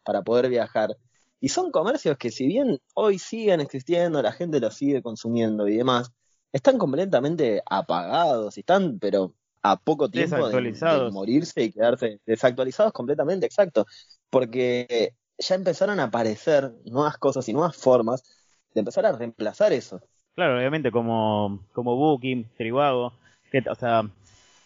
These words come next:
Speaker 2: es, es sencillo porque vos entras a una página de internet o a una aplicación,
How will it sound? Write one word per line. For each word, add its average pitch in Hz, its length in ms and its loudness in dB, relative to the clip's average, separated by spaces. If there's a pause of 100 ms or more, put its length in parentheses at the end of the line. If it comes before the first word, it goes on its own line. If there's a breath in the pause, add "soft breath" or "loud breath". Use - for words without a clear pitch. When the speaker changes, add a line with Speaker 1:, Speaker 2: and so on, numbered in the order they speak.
(140)
Speaker 2:
es, - 220 0
es 180 120 -4
sencillo 180 420 2
porque 139 160 -2
vos 180 140 0
entras 160 220 -6
a 170 40 -4
una 156 140 -2
página 170 280 0
de 156 40 -4
internet 151 360 0
o 127 140 2
a 151 40 4
una 185 180 -2
aplicación, 143 640 -2